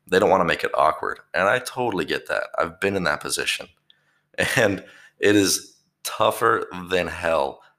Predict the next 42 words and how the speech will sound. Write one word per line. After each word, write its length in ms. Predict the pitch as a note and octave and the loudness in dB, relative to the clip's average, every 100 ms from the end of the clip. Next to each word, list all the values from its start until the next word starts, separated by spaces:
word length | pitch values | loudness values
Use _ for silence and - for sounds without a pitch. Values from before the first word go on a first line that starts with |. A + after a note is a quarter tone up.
| _ | _
to 100 | F2+ | -8
get 180 | E2+ D#2+ | -2 2
out 180 | C#2+ C#2+ | 2 2
of 140 | B1 | -2
it, 240 | B1 - - | -6 -6 -4
trust 360 | F2 E2 - | -2 0 -2
me. 100 | D2+ | -4
<laughs> 760 | E2 F#2 - - - - - - | -2 -4 -4 -10 -20 -20 -20 -18
But 400 | G2 G2+ D#2+ - - _ _ _ _ _ _ _ | 0 2 2 -2 -16 _ _ _ _ _ _ _
if 200 | G#2+ G#2 | 0 0
you 140 | A2+ G#2+ | 0 2
really 240 | A2+ B2 | 4 2
think 220 | A#2+ G2+ | 0 -4
this 120 | E2 - | -4 -4
person 320 | F2+ E2 D#2 | 0 0 -2
is 120 | C#2+ | -6
worth 240 | B1 A#1 - | -6 -6 -8
it 80 | |
and 80 | D#2 | -4
you 80 | E2+ | -4
have 100 | - | -2
put 160 | F#2+ F2+ | -2 0
in 120 | D#2+ | 0
a 100 | D2 | -2
lot 460 | C#2+ D#2 F2+ - - - _ - | 0 2 2 0 -8 -20 _ -10
of 120 | - | -8
thought 460 | - - F2 D2 - - _ _ - | -8 2 4 4 0 -12 _ _ -14
and 200 | D2+ - | -12 -4
time 500 | F2+ E2 C#2 A1 - | 0 2 2 0 -6
and 140 | C2+ - | -6 0
effort 380 | E2+ - C#2 - | 0 0 -2 -2
into 240 | E2+ F#2+ | -4 -4
this 180 | F2 D#2+ | -4 -4
person, 460 | - D#2 - G#2 G#2+ _ _ _ _ _ | -2 -2 -2 -6 -10 _ _ _ _ _
then 180 | G2 F2+ | 0 2
sometimes 840 | - B2 B2+ A2 G2+ F2 E2 - _ | 4 2 2 2 2 2 -4 -8 _
the 80 | F2 | -4
next 280 | F#2 F#2+ F#2 | 0 0 0
step 300 | - E2+ - F2 | 0 0 0 -2
is 260 | F2+ F2 | -2 -2
to 180 | - E2+ | -4 -8
take 440 | - - E2+ - | -8 -2 -2 -4